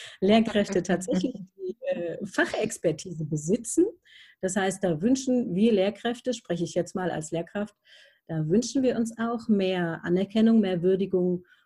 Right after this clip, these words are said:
unseres Know-hows. Aber auf der anderen Seite lohnt sich die Auseinandersetzung. Ich habe viele Projekte in Schule deswegen gut,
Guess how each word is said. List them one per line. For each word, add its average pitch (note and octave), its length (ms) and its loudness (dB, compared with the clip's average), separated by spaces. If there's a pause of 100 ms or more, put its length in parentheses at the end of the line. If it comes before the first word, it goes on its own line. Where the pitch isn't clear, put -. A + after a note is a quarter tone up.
(140)
unseres F#3 440 0
Know-hows. E3+ 760 -4
Aber A3+ 320 0
auf A#3+ 160 -6
der B3 160 -6
anderen C#4+ 260 2
Seite D#3+ 360 -4
lohnt G3+ 580 0
sich D#4+ 240 -6
die - 160 -6
Auseinandersetzung. G#3 960 -4 (340)
Ich - 160 -10
habe G#3+ 140 -4
viele D#4+ 320 0
Projekte A#3 500 0
in A3 180 0
Schule G#3+ 560 2 (480)
deswegen A#3+ 1000 2
gut, G#3+ 560 0